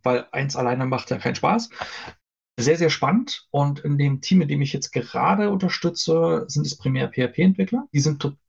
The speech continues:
total neugierig. Die finden auch einige Sachen sehr, sehr cool, wenn sie es sehen. Java, aber auch, ich, ab und zu zeige ich mal Kotlin, ja. Ähm, und, ähm, da ist aber viel mehr so die, die Hürde Objektorientierung,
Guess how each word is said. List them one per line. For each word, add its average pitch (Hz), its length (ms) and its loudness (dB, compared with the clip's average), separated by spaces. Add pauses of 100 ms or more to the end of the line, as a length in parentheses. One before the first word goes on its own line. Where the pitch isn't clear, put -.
(120)
total 180 320 2
neugierig. 220 600 2
Die - 120 -2
finden 180 360 4
auch 156 180 -4
einige 160 340 -2
Sachen 156 280 -2
sehr, 143 180 2
sehr 139 200 0 (260)
cool, 247 340 4
wenn 165 120 0
sie 139 100 2
es - 140 -6
sehen. 131 500 2 (1080)
Java, 165 340 4
aber 147 260 2
auch, 139 160 -4
ich, - 180 -6
ab 143 100 0
und 147 80 -4
zu 143 100 -4
zeige 147 220 -2
ich 180 100 -8
mal 180 80 2
Kotlin, 196 500 0
ja. 185 240 0 (520)
Ähm, 143 380 4 (340)
und, 147 680 2
ähm, 135 420 2
da 131 180 0
ist - 120 -4
aber 147 220 4
viel 151 200 0
mehr 143 300 2
so 135 160 0
die, 131 420 0
die 113 240 0
Hürde 135 720 4 (1160)
Objektorientierung, 117 760 0